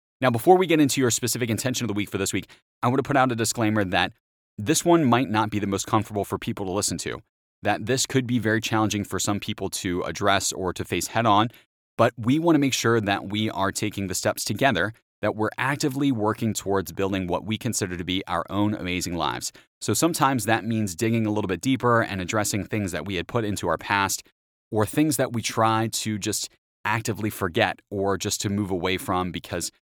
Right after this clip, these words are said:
we don't want to confront them. So I want you to know going into this that I want you to feel like you're in a safe space,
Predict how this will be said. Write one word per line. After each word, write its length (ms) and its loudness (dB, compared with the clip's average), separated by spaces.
we 160 -8
don't 280 0
want 300 -4
to 400 -2
confront 500 -2
them. 240 -4
So 260 0
I 100 -8
want 360 0
you 80 2
to 120 2
know 500 0
going 320 2
into 220 0
this 260 -2
that 320 -2
I 80 -6
want 260 -2
you 100 -4
to 60 -8
feel 160 -2
like 220 -4
you're 100 0
in 60 -2
a 60 -4
safe 300 -2
space, 440 -4